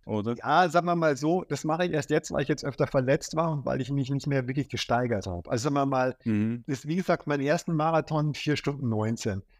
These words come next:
Speaker 2: Dann typisch, was dann passiert ist, dass du sagst, „So, und das nächste Mal möchte ich irgendwie unter vier Stunden laufen.“ So, unter vier Stunden habe ich dann auch noch geschafft. Und dann bist du ja nicht zufrieden, dann sagst du, oder ich war nicht zufrieden,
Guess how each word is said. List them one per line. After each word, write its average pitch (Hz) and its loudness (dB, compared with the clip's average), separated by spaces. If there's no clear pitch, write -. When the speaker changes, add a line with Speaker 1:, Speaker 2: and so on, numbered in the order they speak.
Speaker 2:
Dann 156 2
typisch, 185 0
was 135 2
dann 135 -2
passiert 147 0
ist, 160 -2
dass 143 0
du 147 -4
sagst, 139 0
„So, 131 4
und 127 0
das 120 -4
nächste 135 -2
Mal 135 2
möchte 127 -2
ich 123 -4
irgendwie 131 2
unter 120 0
vier 127 0
Stunden 113 -2
laufen.“ 101 -6
So, 131 -2
unter 120 2
vier 123 2
Stunden 156 2
habe 139 2
ich 120 -4
dann 120 0
auch 139 2
noch 185 -4
geschafft. 170 0
Und 131 -2
dann 139 2
bist 151 0
du 147 2
ja 135 4
nicht 135 2
zufrieden, 160 0
dann 139 0
sagst 135 0
du, 147 -2
oder 123 0
ich - -6
war 117 4
nicht 110 -4
zufrieden, 120 -6